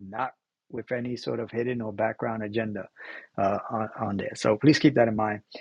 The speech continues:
And then the last thing I'll say is on the top left of your screen where it says Fireside Chat, there's a little green house. If you're not a member of our Fireside Chat, click that little green house.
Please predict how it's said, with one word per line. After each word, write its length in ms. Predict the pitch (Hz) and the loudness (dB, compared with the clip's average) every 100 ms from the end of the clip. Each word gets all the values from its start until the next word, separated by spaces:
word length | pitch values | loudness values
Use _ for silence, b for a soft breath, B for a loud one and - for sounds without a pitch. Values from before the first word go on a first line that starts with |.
| B B B B - | B B B B 2
And 100 | 160 | 4
then 80 | 170 | 6
the 80 | |
last 320 | 175 190 220 - | 4 2 0 -2
thing 140 | 208 | -6
I'll 80 | 180 | -4
say 320 | 190 180 165 - | -2 -2 -4 -8
is 420 | 160 170 151 - _ _ _ _ _ 151 143 | -8 -6 -8 -14 _ _ _ _ _ -12 -8
on 100 | 160 | -8
the 60 | |
top 280 | 147 208 - | -6 -6 -4
left 260 | 160 185 185 | -2 -2 -2
of 60 | |
your 100 | 170 | -4
screen 360 | 160 185 190 208 | -4 -6 -6 -6
where 80 | 147 | -6
it 60 | |
says 140 | 143 135 | -6 -2
Fireside 440 | 160 156 156 139 | 2 2 2 0
Chat, 200 | - - | 0 -2
there's 120 | 113 | -2
a 20 | 123 | -2
little 140 | 156 | 0
green 360 | 127 147 160 135 | 2 2 2 -2
house. 680 | - - 170 160 101 - - | -6 -6 -2 0 0 -4 -8
If 140 | - - | -10 -6
you're 140 | 120 | -2
not 260 | 127 143 160 | 2 4 4
a 20 | |
member 300 | 156 160 151 | 4 2 2
of 100 | 143 | 4
our 100 | 139 | 2
Fireside 440 | 143 143 139 139 | 4 2 2 -2
Chat, 280 | - 151 160 - _ _ - | 2 2 2 -2 _ _ -2
click 180 | 185 185 | 0 4
that 100 | 190 | 4
little 140 | 185 | 4
green 200 | 175 185 | 2 0
house. 400 | 165 190 202 - | 0 0 -2 -6